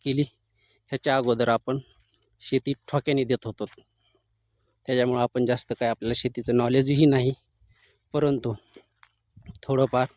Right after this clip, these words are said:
अभ्यास करून आपण एक शेतीमध्ये नवीन प्रयोग केला होता. हे सात फुटाचे अंतर घेतले आहे आणि हे ह्या दुसऱ्या लाईनीमध्ये आपण हे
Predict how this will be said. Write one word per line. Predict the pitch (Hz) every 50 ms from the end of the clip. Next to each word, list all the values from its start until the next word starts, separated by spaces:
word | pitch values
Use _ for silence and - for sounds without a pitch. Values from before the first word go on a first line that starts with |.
| _ _ _ _ _ _ _ _ _ _ _ _ _ _ _ _ _ _ _ _ _ _ _ _ _ _ _ _ _ _ _ _ _ _ -
अभ्यास | 117 120 127 131 123 139 139 -
करून | - 143 127 139 143 147 139 _ _ _ _ _ _ _ -
आपण | - 120 - 127 123
एक | 127 117 -
शेतीमध्ये | - 131 120 - 131 127 127 123 127 135 135 - _ _ _ _ _ _ _ _ _ _ -
नवीन | 131 135 139 147 139 -
प्रयोग | - 131 120 113 - -
केला | 123 107 107 110
होता. | 113 110 - 139 - _ _ _ _ _ _ _ _ _ _ _ _ _ _ _ _ -
हे | - - 135 139
सात | 127 - - 151 - _
फुटाचे | - 143 - 131 117 - 120
अंतर | 113 117 113 - 120 117
घेतले | 113 117 110 - 123 131
आहे | 123 123 131 139 143 - - _ _ _ _ - - _ _ - - - - _ _ _ - -
आणि | - 117 120 123 123
हे | 117 127 135 127 - - - -
ह्या | - - - 135
दुसऱ्या | 135 139 131 - 160 151
लाईनीमध्ये | 139 127 123 123 120 120 120 120 120 127 143 151 147 - - - - - - - - - _ _ _ _ _ _ _ - - - - - _ _ - - _ _ _ _ _ - _ _ _ - - - - - - - - - - - - - - - - - - - - - - - - - - - - - - - - - - - - - -
आपण | 117 120 123 123 127
हे | 135